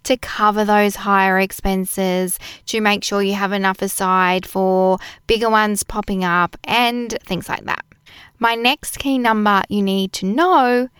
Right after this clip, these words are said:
is net profit, which is profit after all your expenses. If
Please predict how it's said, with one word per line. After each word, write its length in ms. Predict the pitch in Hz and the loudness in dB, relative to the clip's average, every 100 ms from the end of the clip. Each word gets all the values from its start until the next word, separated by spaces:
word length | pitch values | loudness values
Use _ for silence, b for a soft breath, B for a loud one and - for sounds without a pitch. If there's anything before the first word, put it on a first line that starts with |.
| b _ - | b _ -10
is 280 | 226 220 208 - | -2 -2 -4 -6
net 560 | 208 208 208 202 - - - | -2 0 2 2 0 -10 -4
profit, 480 | 190 180 151 - b b | -2 -2 -6 -8 b b
which 180 | 214 226 | -6 -2
is 140 | 220 - | -2 -2
profit 480 | - 233 - 233 - | 0 0 0 -4 0
after 500 | 190 190 - 220 202 B B B B _ | 0 0 0 0 0 B B B B _
all 380 | 269 294 311 311 | 4 6 6 6
your 260 | 285 269 | 6 4
expenses. 1200 | 254 - - 220 214 196 - 190 160 - - - - B B B | 2 0 -4 0 0 0 -2 0 0 -4 -8 -10 -10 B B B
If 420 | - 247 247 247 | -2 2 2 0